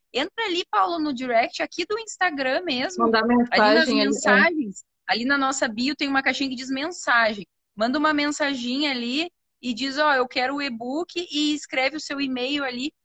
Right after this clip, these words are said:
Speaker 1: que a gente vai mandar por e-mail pra vocês. Tá bom, gente? Muito obrigada a cada um de vocês. É, tenham um feriado excelente, um maravilhoso final de semana, porque a gente não vai se ver amanhã, mas na segunda a gente tá de volta,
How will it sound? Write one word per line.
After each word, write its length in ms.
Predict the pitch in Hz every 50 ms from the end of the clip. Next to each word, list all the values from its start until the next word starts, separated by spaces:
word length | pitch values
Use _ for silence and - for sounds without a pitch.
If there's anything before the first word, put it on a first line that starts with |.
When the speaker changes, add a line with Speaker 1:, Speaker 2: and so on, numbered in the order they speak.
| _ _
Speaker 1:
que 80 | _ 285
a 40 | 285
gente 240 | 254 269 277 269 294
vai 160 | - 269 262
mandar 280 | 269 269 269 262 262
por 160 | - - 269 269
e-mail 320 | 269 262 247 240 240 247
pra 160 | - 269 240
vocês. 640 | 233 247 294 294 - - 180 151 151 - - - - _ _ _ _ _ _ _ _
Tá 120 | - 196
bom, 320 | 208 196 190 185 202 254 302
gente? 480 | 311 311 302 269 262 - - 185 - _ _ _ _ _ _ _
Muito 540 | 220 233 247 269 277 302 330 349 359 339 330
obrigada 640 | 302 247 269 254 226 233 220 214 220 233 240 254
a 40 | 262
cada 320 | - 247 214 226 233 262
um 120 | 254 254 262
de 100 | 240 247
vocês. 720 | - 220 226 220 - - 196 185 190 214 226 247 - - - _ _ _ _ _ _ _ _ _ _ _ _ _ _ _
É, 420 | 202 202 196 196 190 190 190 185 185 -
tenham 340 | - 247 220 233 247 262 269 262
um 120 | 262 262
feriado 460 | 269 - 269 247 247 233 226 240 240 247
excelente, 800 | 233 254 - - 302 277 269 254 233 226 233 254 240 - -
um 40 | 247
maravilhoso 600 | 247 233 220 220 240 277 277 269 233 220 226 220 220
final 200 | - 226 214 226
de 80 | 220
semana, 680 | - - 233 226 202 190 190 202 214 240 254 262 277 277
porque 180 | 269 _ _ 220
a 20 |
gente 160 | 214 - - -
não 80 | 208
vai 120 | 196 190 202
se 140 | - - 208
ver 180 | 190 202 196 196 - _ _ _ _ _ _ -
amanhã, 760 | 180 185 196 196 196 196 196 190 185 185 185 196 214 240 262
mas 240 | 254 240 233 240 233
na 180 | 226 202 208 269
segunda 440 | - - 330 262 240 240 262 277 330
a 20 |
gente 200 | 294 285 262 -
tá 100 | - 240
de 120 | 220 226 254
volta, 460 | 208 190 170 165 180 214 - - 320